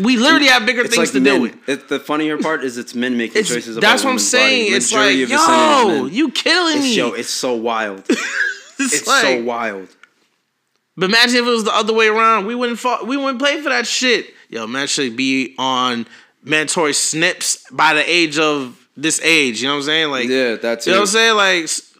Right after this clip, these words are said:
Speaker 1: like, bro, you know what I'm saying? Like, we wouldn't be falling for that sh-, we would've been tight.
Speaker 2: Be an uproar.
Speaker 1: Be a serious uproar. Probably a lot of women would've fucking had to die for that shit. But I'm just saying. Um, I'm gonna end it on that one with that one. But, um,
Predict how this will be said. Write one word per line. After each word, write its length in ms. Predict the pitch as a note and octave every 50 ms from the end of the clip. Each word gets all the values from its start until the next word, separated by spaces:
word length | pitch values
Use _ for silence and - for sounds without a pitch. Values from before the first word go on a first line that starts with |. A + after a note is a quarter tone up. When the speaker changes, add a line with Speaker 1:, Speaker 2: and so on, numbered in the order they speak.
| _ - -
Speaker 1:
like, 340 | - F#3+ F#3 F3 D#3+ C#3+ A#2+
bro, 480 | D3 F#3 G#3+ A#3 G#3+ E3 C#3 B2 A2
you 120 | A2+ C3+ D#3+
know 80 | F3+
what 20 | F#3+
I'm 40 | F#3+
saying? 260 | F#3 G#3 G#3+ A3 G#3+ F3
Like, 300 | F3+ F3+ D#3+ C#3+ B2 C#3
we 120 | D#3 G3 A3
wouldn't 240 | A3 A3 G#3+ G#3 G#3+
be 80 | G#3+
falling 240 | F3 A3 A3+ A#3 A3
for 60 | G#3+ G#3+
that 160 | G#3 G#3 F#3
sh-, 120 | - - -
we 140 | F3 G#3 A#3
would've 340 | G#3+ G3 G3+ G3+ F3+ - -
been 140 | G3+ G#3+ G3
tight. 440 | G#3+ B3 C#4 D4+ - C#3 - - -
Speaker 2:
Be 120 | G#2+ G2+
an 80 | F#2 G2+
uproar. 340 | A#2 B2 - G2+ F#2+ F2+ - _ _ - - - C3+ - _ - - - - - - - A#2+
Speaker 1:
Be 120 | D#3+ F3
a 40 | E3
serious 360 | - - - A#3+ A3+ G3+ F#3+
uproar. 480 | - F3 E3 C#3+ C#3 C#3 C3 A#2+ A2+ A2
Probably 380 | - - - A#3 G#3+ G3 G3+
a 40 | F#3+
lot 220 | F3+ G3 G3 F#3 F3+
of 40 | F3+
women 180 | F#3+ F#3+ F#3+
would've 160 | F#3 F3+ E3+ -
fucking 320 | - G3+ F#3+ - F#3 F3
had 160 | F#3 F3 E3+
to 80 | E3 D#3+
die 240 | D#3+ F#3 F#3+ F#3 F#3
for 100 | - D3
that 160 | D#3+ F3 E3+
shit. 320 | - - - C3+ C3 A#2+ - - - - _ _ _
But 80 | - C3+ C3 C3
I'm 120 | D3 D#3
just 160 | D#3 D3+ D3 D3+
saying. 340 | F#3 F#3+ F#3+ D#3+ B2+ G#2 - _ _ _ _ _ _ _ _ _ _ _ _ _ - - - - -
Um, 540 | C#3 D3+ D#3+ D#3+ E3 E3 D#3+ D#3 D#3 C#3+ - _ _ _ - - - - - - - - _ _ _ _ _ _ _ _ _ _ _ _ _ _ _ _ _ _
I'm 100 | - G#3
gonna 120 | A3 G3 F#3
end 80 | F#3
it 180 | F3 F3 D3+ -
on 180 | D3+ D#3 D3+
that 180 | E3 F3 E3+ D#3
one 120 | D3 C#3+
with 140 | C3 C3 -
that 180 | - D#3+ D3 C3
one. 160 | C3 B2+ A#2+
But, 140 | C3+ C#3+ -
um, 640 | - E3 E3 D#3 D3+ D3 C3+ C3 B2+ A#2+ A2 -